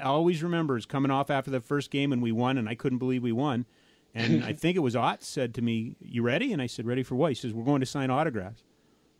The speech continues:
Speaker 1: I said, "I'm not going." He says, "You're part of the team. You're coming."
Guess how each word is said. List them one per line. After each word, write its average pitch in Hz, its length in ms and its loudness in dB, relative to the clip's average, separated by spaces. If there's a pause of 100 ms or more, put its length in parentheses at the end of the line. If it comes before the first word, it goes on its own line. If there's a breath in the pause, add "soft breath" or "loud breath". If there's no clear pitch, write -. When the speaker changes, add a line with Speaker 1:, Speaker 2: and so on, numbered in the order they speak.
(280)
Speaker 1:
I - 80 -16
said, 92 160 -14
"I'm 117 140 -4
not 190 180 -2
going." 107 240 -4
He 135 40 -4
says, 110 200 -8
"You're 139 100 -4
part 156 220 0
of 180 40 -4
the 170 60 -4
team. 214 240 -2
You're 143 120 0
coming." 143 420 0